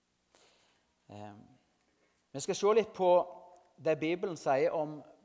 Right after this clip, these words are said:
baktalelse i dag. Eh, for det er til så dårlige ord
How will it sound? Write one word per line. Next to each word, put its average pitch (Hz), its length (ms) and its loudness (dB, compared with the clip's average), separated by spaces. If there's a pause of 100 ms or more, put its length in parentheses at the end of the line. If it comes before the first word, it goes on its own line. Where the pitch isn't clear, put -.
(140)
baktalelse 156 880 -2 (1200)
i 110 40 -12
dag. 110 280 -6 (1300)
Eh, 107 160 -20
for 135 100 -14
det 165 100 0
er 196 220 2
til 175 180 -4
så 160 360 -4
dårlige 139 580 -4
ord 127 380 -10